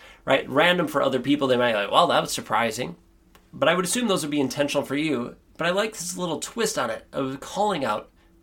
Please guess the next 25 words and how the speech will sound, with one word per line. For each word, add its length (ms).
it 160
as 160
intentional. 760
Because 320
sometimes 520
we 60
think, 140
"Oh, 140
random 260
acts 200
of 60
kindness. 280
Well, 100
if 60
I 60
randomly 640
think 340
of 160
it, 220
I'm 180
gonna 220
do 200
this 160
kind 480
thing." 360